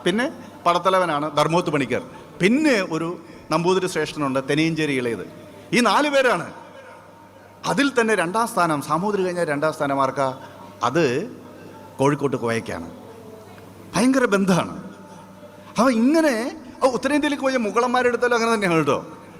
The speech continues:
രജപുത്ര മുഗള സഖ്യമാണ് യഥാർത്ഥത്തിൽ ഈ മുഗൾ സാമ്രാജ്യം എന്ന് പറയുന്നത്. അത് മുഗളന്മാരുടെ മാത്രം ഒരു സാമ്രാജ്യമല്ല, മുഗളന്മാരും രജപുത്രരും ചേർന്നതാണ്. ഒട്ടുമിക്ക മുഗൾ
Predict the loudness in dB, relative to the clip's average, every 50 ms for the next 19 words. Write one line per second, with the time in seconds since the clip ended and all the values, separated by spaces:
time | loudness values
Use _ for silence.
0 | -2 2 2 2 4 2 2 2 2 0 -2 -2 -2 0 2 2 2 2 0 0
1 | -2 -2 0 2 2 2 2 2 0 0 -2 -4 -6 -6 -8 -4 0 2 2 4
2 | 4 4 2 2 2 0 -2 -2 0 0 -2 -2 -2 -4 -6 -6 -6 -6 -8 -8
3 | -12 -18 -20 -18 -8 -4 0 0 2 2 2 0 -2 -6 -2 2 4 6 6 6
4 | 4 2 0 0 2 2 2 2 2 0 -2 -2 -2 -2 -2 -4 -4 -4 -4 -2
5 | -2 -2 -2 0 2 2 2 2 2 2 0 0 0 0 0 0 0 0 -2 -2
6 | -2 -2 -2 -2 -2 -2 0 2 2 0 0 0 0 -2 -4 -4 -2 -4 -4 -4
7 | -6 -12 -18 -20 -20 -20 -20 -20 -20 -20 -20 -20 -20 -20 -20 -20 -20 -20 -20 -20
8 | -20 -20 -18 -18 -16 -6 0 2 2 2 4 4 4 2 2 0 0 -2 -2 -2
9 | -4 -6 -6 -6 -4 -2 -2 -2 -2 -2 -2 -4 -4 -2 0 0 0 0 0 -2
10 | -4 -6 -6 -8 -12 -14 -16 -20 -20 -20 -20 -20 -20 -20 -18 -4 0 2 4 4
11 | 2 2 0 -2 -2 -2 -2 -4 -4 -2 -2 0 0 0 2 2 2 2 2 0
12 | -2 -8